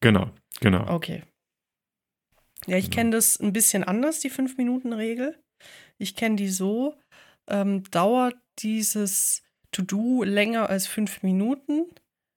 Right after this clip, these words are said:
Speaker 2: Wenn ja, dann plan's irgendwie ein. Wenn nein, dann erledig's einfach.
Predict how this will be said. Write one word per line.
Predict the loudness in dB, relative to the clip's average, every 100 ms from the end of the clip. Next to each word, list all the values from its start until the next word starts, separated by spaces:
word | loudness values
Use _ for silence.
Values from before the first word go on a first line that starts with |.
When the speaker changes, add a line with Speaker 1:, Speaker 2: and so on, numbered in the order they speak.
| _ -2
Speaker 2:
Wenn | 0
ja, | 2 0 0 0
dann | -2 -4
plan's | -2 0 0 -2
irgendwie | -4 -4 -4 -4
ein. | -2 0 -2 -6 -6
Wenn | -4 -2
nein, | -2 -2 -2
dann | -2 -4 -4
erledig's | -4 -4 -6 -8 -10 -10
einfach. | -10 -10 -12 -14